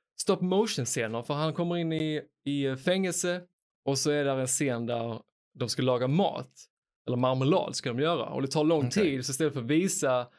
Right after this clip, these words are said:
Speaker 1: det här lång tid, nej förlåt, det var senare när de, de gjorde marmeladen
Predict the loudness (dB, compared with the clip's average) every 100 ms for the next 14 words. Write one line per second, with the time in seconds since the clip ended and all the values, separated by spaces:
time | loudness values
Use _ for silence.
0 | _ _ _ -2 0 0 0 -2 -2 -4
1 | -10 -18 -2 -2 0 -2 0 0 2 2
2 | 2 0 -2 -4 -2 -2 -4 -6 _ _
3 | _ _ _ 2 6 6 4 0 2 0
4 | 0 -2 -6